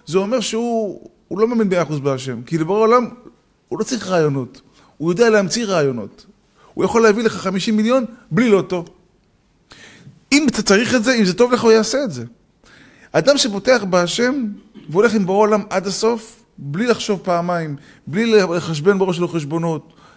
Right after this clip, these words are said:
בלי, לא דרך טבעית, מעל הטבע, הקדוש ברוך הוא ייתן לו מעל הטבע, מידו המלאה, הרחבה, עשירה ופתוחה. פתאום מישהו יבוא אליו, יזרוק לו איזה מעטפה שהוא לא חלם עליה. מישהו יבוא אליו ויגיד, "שמע, יש לי בשבילך הפתעה."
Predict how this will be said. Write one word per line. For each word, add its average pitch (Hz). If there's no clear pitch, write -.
בלי, 233
לא 202
דרך 226
טבעית, 147
מעל 185
הטבע, 220
הקדוש 151
ברוך 135
הוא 185
ייתן 185
לו 190
מעל 151
הטבע, 156
מידו 143
המלאה, 151
הרחבה, 156
עשירה 143
ופתוחה. 139
פתאום 175
מישהו 175
יבוא 170
אליו, 214
יזרוק 170
לו 196
איזה 170
מעטפה 170
שהוא 185
לא 185
חלם 185
עליה. 156
מישהו 180
יבוא 190
אליו 208
ויגיד, 214
"שמע, 214
יש 208
לי 202
בשבילך 190
הפתעה." 208